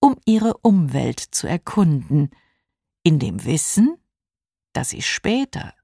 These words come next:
zu dieser vertrauten, erwachsenen Person zurückkehren werden,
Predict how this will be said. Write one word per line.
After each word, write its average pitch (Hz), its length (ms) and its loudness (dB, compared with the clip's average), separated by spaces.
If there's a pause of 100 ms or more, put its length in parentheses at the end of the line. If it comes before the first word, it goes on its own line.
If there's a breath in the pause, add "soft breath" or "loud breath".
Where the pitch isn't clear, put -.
(180)
zu - 160 -4
dieser 135 340 -6
vertrauten, 233 1160 -4 (160)
erwachsenen 185 960 -2
Person 147 680 -2 (480)
zurückkehren 139 1160 -4
werden, 170 520 2